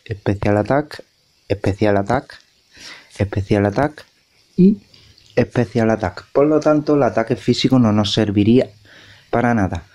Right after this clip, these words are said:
Con lo cual, esto hace que este Charizard sea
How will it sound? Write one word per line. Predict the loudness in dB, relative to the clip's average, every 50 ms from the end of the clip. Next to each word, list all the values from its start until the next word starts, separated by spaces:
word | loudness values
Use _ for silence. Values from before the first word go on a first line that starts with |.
| -20 -20 -20 -8 -2
Con | 0 2 2 4
lo | 2 2 0
cual, | 0 0 0 0 0 0 0
esto | 0 -2 -4 -4 -4 -2 0
hace | -2 -2 -2 -4 -4 -2
que | 0 0
este | 0 0 -2 -4 -4
Charizard | -2 -2 -2 0 0 -2 0 0 -2 -2 -2 -4 -10 -20 -18 -14 -12 -12 -10 -12 -12 -14 -14 -10
sea | -6 -2 0 2 2 2 2 0